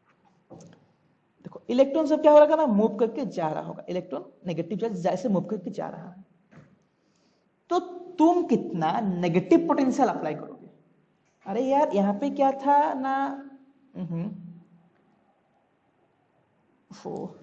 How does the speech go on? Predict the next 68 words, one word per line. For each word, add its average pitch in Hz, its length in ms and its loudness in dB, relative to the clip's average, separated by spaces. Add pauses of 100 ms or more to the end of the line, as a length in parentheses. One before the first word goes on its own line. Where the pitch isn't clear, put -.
(100)
यहाँ 170 160 -6
पे 170 80 -14
लिख 170 160 -14
लेता - 200 -16
हूँ 175 120 -12
मैं, 359 100 -14 (1500)
थोड़ा 349 80 -4
खूबसूरत 247 380 -4
दिखने 185 240 0
के 175 80 -6
लिए 185 80 -2
और 180 60 -2
कुछ 175 180 -10
नहीं। 156 100 -10
यहाँ - 480 0
पे - 80 -4
photo 254 220 6
आएगा 180 260 10
ना 196 60 -2
हम - 180 -8
लोगों - 160 -10
का, - 180 -18 (100)
इसलिए 214 180 -8
थोड़ा 214 240 0
<laughs> - 0 -
नहीं 196 160 4
लिख 175 180 -4
रहा 156 100 -2
हूँ 87 120 -8
मैं। 277 460 -8 (480)
यहाँ 240 160 10
पे 330 140 6
मान 311 200 2
लो 320 120 2
negative 262 420 0
रॉड 277 180 8
है 285 140 0
यहाँ 240 140 2
पे, - 120 -8
हाँ - 280 -6
या 196 100 -2
नहीं? 165 120 -4
यहाँ 190 160 2
पे 214 100 -2
क्या 226 160 2
है 233 80 4
ना, 247 80 0
positive 220 560 -4
रॉड 226 220 0
है, 240 100 -6
यहाँ 202 160 -4
पे 220 80 -6
पॉजिटिव 190 440 -6
रॉड 196 160 0
है, 196 260 -8 (760)
और 254 440 6
ऐसे 254 160 -2
battery 277 300 2
connect 311 320 -4
हुआ 311 80 0
होगा, 269 140 -2
ऐसे 277 140 -6
battery 220 260 -4
connect 220 320 -8
हुआ 247 80 -2
होगा, 220 140 -4
ऐसे - 120 -12
battery, 202 280 -8